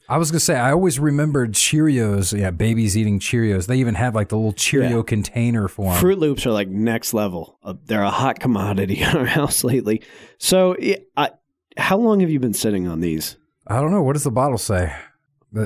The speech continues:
Speaker 1: is that what you're asking?
Speaker 2: This is
Speaker 1: I can't quite remember.
Speaker 2: this
Speaker 1: Maybe,
Speaker 2: is
Speaker 1: actually,
Speaker 2: the,
Speaker 1: that
Speaker 2: uh,
Speaker 1: one might be a bit newer. I don't
Speaker 2: well,
Speaker 1: know. I
Speaker 2: this is
Speaker 1: can't
Speaker 2: the
Speaker 1: remember.
Speaker 2: Aleworks Brewing Company B B P Bourbon Barrel Porter. So that's what the P is for.
Speaker 1: Oh,
Speaker 2: Cellar
Speaker 1: I thought,
Speaker 2: Select.
Speaker 1: I thought they were all stouts. So,
Speaker 2: Mm.
Speaker 1: okay, so sorry, not
Speaker 2: Porter's
Speaker 1: all stouts. It's all
Speaker 2: adjacent.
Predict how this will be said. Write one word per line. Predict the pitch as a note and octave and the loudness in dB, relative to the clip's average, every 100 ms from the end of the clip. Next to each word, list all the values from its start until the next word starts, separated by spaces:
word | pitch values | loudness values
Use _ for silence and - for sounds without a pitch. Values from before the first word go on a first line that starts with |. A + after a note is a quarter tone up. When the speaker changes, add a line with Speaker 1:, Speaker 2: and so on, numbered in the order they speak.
| G#2 | -4
Speaker 1:
is | G#2 A2+ | -4 0
that | A2+ B2 | 0 2
what | B2 | 2
you're | B2 | 2
asking? | B2+ C#3+ D#3+ | 2 2 2
Speaker 2:
This | D3+ | 2
is | |
Speaker 1:
I | D3 | 2
can't | C#3+ F3 D3 | 2 -2 0
quite | D#3+ C3 | 0 0
remember. | B2 C#3 B2+ | 0 2 2
Speaker 2:
this | E3+ D4 | 2 4
Speaker 1:
Maybe, | E3+ | 2
Speaker 2:
is | |
Speaker 1:
actually, | F3+ D#3 C#3+ | 2 2 4
Speaker 2:
the, | |
Speaker 1:
that | G#3 B3 | 2 2
Speaker 2:
uh, | |
Speaker 1:
one | A3 | 0
might | F3+ D#3 | 0 0
be | D3+ | 0
a | |
bit | A#2 C#3 | 0 0
newer. | A2+ B2 B2 G2 F2 F2 D3+ - | 0 0 0 0 -2 -4 -10 -6
I | C3 | -2
don't | C3 | 0
Speaker 2:
well, | F#2+ | 0
Speaker 1:
know. | - | 0
I | |
Speaker 2:
this | D#3 | 2
is | D#3 | 0
Speaker 1:
can't | D#3 | 0
Speaker 2:
the | C3 | 2
Speaker 1:
remember. | C3+ D#3 D3+ C#3 | 2 4 2 0
Speaker 2:
Aleworks | - | -2
Brewing | A#2+ B2+ B2+ A2+ | 0 2 2 0
Company | A#2 G#2+ A2 A2 G#2+ - _ _ - | 0 0 2 2 0 -6 _ _ -2
B | B2+ A#2+ | 0 2
B | A#2 | 0
P | - G#2+ G2 G2 _ _ _ _ _ | 0 -2 -2 -4 _ _ _ _ _
Bourbon | G#2 A#2+ A#2 A2 G#2+ | 0 2 2 2 0
Barrel | G#2 A2 G#2 G2 F#2 - - _ _ _ _ - | 0 2 2 0 -2 -6 -16 _ _ _ _ -10
Porter. | - C3 D#2+ - _ _ _ _ _ - | -4 -2 -4 -12 _ _ _ _ _ -12
So | - | -8
that's | F2+ | -8
what | G2 | -10
the | - | -4
P | F3+ | -2
is | C3 | -2
for. | G2 F2+ | -4 0
Speaker 1:
Oh, | A#3 | 2
Speaker 2:
Cellar | F3 F#3 | 4 2
Speaker 1:
I | F3+ | 2
thought, | F#3+ | 2
Speaker 2:
Select. | E3 C3+ A2+ | 2 2 0
Speaker 1:
I | |
thought | - C#3+ | 0 0
they | C3+ | 2
were | B2+ | 2
all | A#2 | 0
stouts. | - - G#3 F2 - - _ A2+ | -2 -2 -2 -2 -8 -14 _ -4
So, | C#3+ | 0
Speaker 2:
Mm. | - | 0
Speaker 1:
okay, | D3 G#2 | 0 0
so | C#3+ | -2
sorry, | C3 D#3+ D4 | 0 2 4
not | |
Speaker 2:
Porter's | G#3+ - | 4 2
Speaker 1:
all | F#3 | 2
stouts. | - - D3+ B2 | 0 0 0 2
It's | C#3 D3+ | 0 2
all | C3 | 2
Speaker 2:
adjacent. | A2 | 2